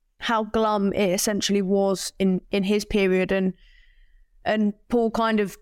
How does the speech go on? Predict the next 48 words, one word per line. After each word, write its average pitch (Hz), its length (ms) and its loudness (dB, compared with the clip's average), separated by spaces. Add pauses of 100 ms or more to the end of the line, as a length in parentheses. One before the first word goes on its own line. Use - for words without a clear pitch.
described 208 600 0
how 196 320 0
it 208 180 -2
is 202 160 0
now 208 560 0
under, 180 360 0 (200)
under 196 260 0
Ten 202 240 -2
Hag, 196 400 0
and 160 80 2
it 131 140 -2
does 202 260 0
feel 196 220 0
like 180 220 0
things 196 320 0
are 185 40 2
changing, 220 580 2
doesn't 190 280 0
it? 160 200 0
And - 120 -2
I 160 60 -2
think 220 560 0
you, 226 300 2 (400)
you 240 120 2
do 285 160 2
have 262 240 -2
to 262 80 0
feel 254 320 0
for 233 140 -2
David 214 340 0
Moyes 190 380 2
a 180 60 0
bit. 185 280 0
It 82 260 0
ha-, 202 220 -2
it 190 140 0
had 226 220 -4
to 214 60 -4
be 190 140 0
him, 196 360 0
didn't 190 180 0
it? 175 80 0
It - 120 -2
had 190 180 -4
to 208 60 -6
be 202 120 0
his 196 260 -2
side 175 560 0